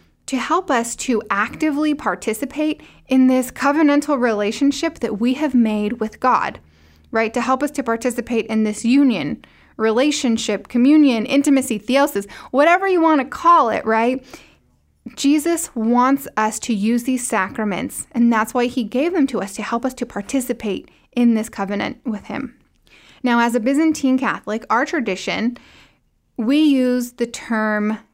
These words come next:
mystery instead of sacrament. And I really appreciate this because in a way it kinda keeps me on my toes spiritually.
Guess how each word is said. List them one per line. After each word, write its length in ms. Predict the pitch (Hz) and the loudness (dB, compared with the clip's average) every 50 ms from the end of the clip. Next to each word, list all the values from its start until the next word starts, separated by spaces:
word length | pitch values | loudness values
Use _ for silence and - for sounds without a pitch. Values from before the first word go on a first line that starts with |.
| _ | _
mystery 640 | - 220 220 208 - - - 196 190 - - - - _ | -4 -4 -4 -4 -6 -10 -10 -8 -8 -10 -10 -14 -10 _
instead 380 | - 233 226 226 - 214 190 190 | -2 -2 -2 -2 -4 -6 -4 -4
of 80 | 196 | -6
sacrament. 560 | - - - - - - 190 170 165 - - - - | -4 -4 -6 -6 -6 -8 -8 -6 -6 -6 -6 -2 0
And 120 | 240 254 | 2 2
I 60 | 262 | 2
really 440 | 262 233 214 262 277 269 254 247 240 | 2 2 2 2 2 2 2 0 0
appreciate 680 | 202 233 - - 220 214 - - - 196 185 180 180 - | -2 -4 -4 -6 -6 -4 -6 -6 -4 -4 -4 -6 -6 -6
this 320 | - - - 226 - - _ _ _ _ _ _ _ _ _ _ | -6 -6 -4 -6 -8 -12 _ _ _ _ _ _ _ _ _ _
because 240 | - 262 269 277 254 | 0 0 2 2 4
in 80 | 277 | 4
a 60 | 277 277 | 4 4
way 160 | 277 285 285 | 4 4 2
it 120 | 277 277 | 0 0
kinda 380 | - 262 262 254 233 214 214 - _ _ _ _ _ - | 0 0 0 2 0 -2 -4 -6 _ _ _ _ _ -6
keeps 300 | - 302 294 294 - - | -4 -4 -4 -2 0 2
me 100 | 262 269 | 2 4
on 120 | 262 240 | 4 2
my 100 | 220 196 | 0 0
toes 440 | 196 - - 233 220 208 - 202 202 | -2 -2 0 0 0 0 -2 -6 -8
spiritually. 640 | - - 240 220 214 214 - - 226 - - - | -8 -6 -6 -4 -4 -6 -6 -8 -8 -8 -8 -10